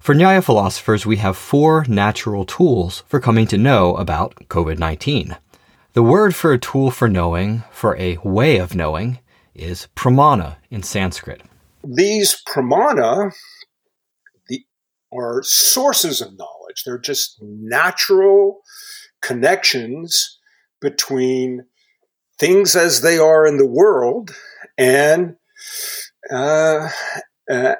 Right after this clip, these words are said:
Speaker 2: and people who know those things. Etymologically, the word pramana might be best rendered as instrument of knowledge, but instrument of knowledge makes me think of a microscope or a telescope or something. These,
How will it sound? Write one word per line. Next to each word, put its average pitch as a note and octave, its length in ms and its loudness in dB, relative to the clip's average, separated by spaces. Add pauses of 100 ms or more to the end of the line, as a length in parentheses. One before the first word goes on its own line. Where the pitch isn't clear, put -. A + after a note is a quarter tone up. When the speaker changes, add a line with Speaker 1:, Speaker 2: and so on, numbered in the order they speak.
Speaker 2:
and D#3 540 0 (360)
people G3 540 2
who F#3+ 420 2 (540)
know B3+ 240 4
those C3+ 380 2
things. - 560 -10 (380)
Etymologically, D3 880 0
the A2+ 120 -14
word A#2 400 -6 (120)
pramana A#2 480 -6
might A2+ 300 -6
be A2 220 -12
best A2+ 320 -2
rendered G2+ 540 -12
as G2+ 380 -6
instrument D3 520 -2
of F#2 120 -10
knowledge, F2 400 -12
but - 120 -6
instrument G#3+ 400 2
of D3+ 80 -4
knowledge C#3+ 360 2
makes C3+ 240 0
me C#3+ 120 -8
think B2 320 -4
of A2 240 -4 (440)
a A2 60 -10
microscope A#2+ 1080 -2
or G#2 100 -6
a G2+ 80 -10
telescope C3+ 680 0
or A#2 60 -8
something. C#3 440 -2
These, A3+ 200 -2